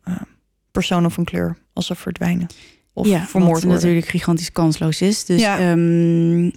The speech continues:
Speaker 2: ik, eh, kan daar een hele hoop over zeggen. Ik hoop gewoon dat
Speaker 1: Ik
Speaker 2: het
Speaker 1: ook.
Speaker 2: verandert in de toekomst.
Speaker 1: Dat hoop ik ook. En daar kunnen we, eh, ja, alleen maar op hopen.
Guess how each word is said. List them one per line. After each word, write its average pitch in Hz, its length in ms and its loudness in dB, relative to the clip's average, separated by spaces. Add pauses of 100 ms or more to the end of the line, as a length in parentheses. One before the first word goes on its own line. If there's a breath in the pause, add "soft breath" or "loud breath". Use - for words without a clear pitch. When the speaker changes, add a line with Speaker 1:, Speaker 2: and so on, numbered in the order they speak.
(120)
Speaker 2:
ik, 196 260 -2
eh, 185 200 0
kan 170 180 0
daar 165 120 4
een 165 80 2
hele 165 180 4
hoop 160 160 0
over 160 180 2
zeggen. 165 400 0
Ik 170 160 -4
hoop 156 240 0
gewoon 160 220 0
dat 156 60 0
Speaker 1:
Ik 151 60 -2
Speaker 2:
het 175 100 2
Speaker 1:
ook. 151 60 2
Speaker 2:
verandert 151 340 0
in 160 80 0
de 156 60 0
toekomst. 156 520 -4 (340 soft breath)
Speaker 1:
Dat 285 140 0
hoop 240 200 2
ik 202 80 -4
ook. 240 220 2
En 233 100 2
daar 208 120 2
kunnen 190 220 2
we, 180 300 2 (180)
eh, - 20 -4 (1200)
ja, 185 260 2
alleen 185 260 4
maar 175 120 2
op 170 80 -4
hopen. 220 460 0